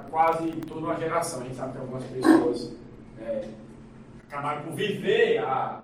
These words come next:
a, aquela gripe de mil novecentos e vinte e pouco, aquela situação da, da gripe, né? A gente, a gente vê raros relatos de pessoas que sobreviveram a essas duas pandemias, mas a grande maioria da população não. Então,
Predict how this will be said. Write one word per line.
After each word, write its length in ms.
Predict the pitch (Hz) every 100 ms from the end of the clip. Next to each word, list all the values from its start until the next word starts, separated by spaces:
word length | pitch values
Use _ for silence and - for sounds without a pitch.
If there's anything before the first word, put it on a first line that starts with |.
| -
a, 160 | 117 117
aquela 400 | - - 117 -
gripe 440 | 127 135 156 143
de 140 | 131 131
mil 120 | 139
novecentos 320 | 127 131 127
e 40 | 135
vinte 240 | 131 127
e 140 | 135
pouco, 420 | 123 - 170 170 -
aquela 160 | -
situação 360 | - - - 131
da, 120 | 131
da 220 | 127 127
gripe, 340 | 123 127 127 120
né? 240 | 117 - - - - - - -
A 80 | -
gente, 240 | 123 127 127
a 40 |
gente 160 | 139 -
vê 160 | 143
raros 300 | 131 - -
relatos 380 | - 139 139 139
de 60 | 147
pessoas 180 | -
que 80 | -
sobreviveram 600 | - 135 139 139 135 135
a 40 | 135
essas 340 | - 131 - -
duas 180 | 147
pandemias, 720 | - 147 143 127 127 175 - - - -
mas 160 | - 220
a 60 |
grande 180 | 190 185
maioria 460 | 185 180 165 165 151
da 40 |
população 640 | 160 - 151 - - 180
não. 300 | - 131 123 - - - - 123
Então, 580 | 117 - 135 139 139